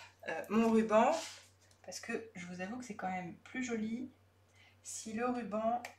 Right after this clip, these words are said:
est centré. Pour accrocher le câble, ça va être quand même plus fun. Tac.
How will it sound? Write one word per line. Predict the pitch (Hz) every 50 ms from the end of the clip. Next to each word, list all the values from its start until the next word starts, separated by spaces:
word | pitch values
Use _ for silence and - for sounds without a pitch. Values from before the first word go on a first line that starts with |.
| _ -
est | 254 254 254
centré. | - - 240 220 220 - - 214 220 240 - - _ _ _ _ _ _ _ _ _ _ _ _ _ - _ _ _ _ _ _ _ _ _ _ _ -
Pour | - - 190
accrocher | 180 - - 226 226 - - 175
le | -
câble, | - 190 202 202 208
ça | - - - 185
va | 190 190
être | 190 196 -
quand | - 190
même | 196 208 202 208
plus | - - 202
fun. | - - 175 170 160 175 - _ _ _ _ _ _ _ _ - - - - - - - _ - - - - - - -
Tac. | - - - - - - - - - -